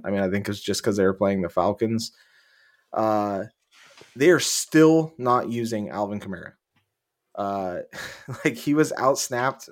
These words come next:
by, uh, oh, I've drawn a blank. Uh, Johnson. Um,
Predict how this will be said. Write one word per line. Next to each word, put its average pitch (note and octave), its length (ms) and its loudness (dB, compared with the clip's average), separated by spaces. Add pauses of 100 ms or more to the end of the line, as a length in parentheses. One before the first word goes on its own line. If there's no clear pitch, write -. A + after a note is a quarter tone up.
by, A#2 260 0 (720)
uh, G#2 640 0 (420)
oh, A2 220 6
I've A2+ 100 4
drawn A2 260 4
a G#2 40 0
blank. G2 420 -2 (600)
Uh, G2 340 -2 (840)
Johnson. B2+ 640 0 (560)
Um, G#2+ 680 -2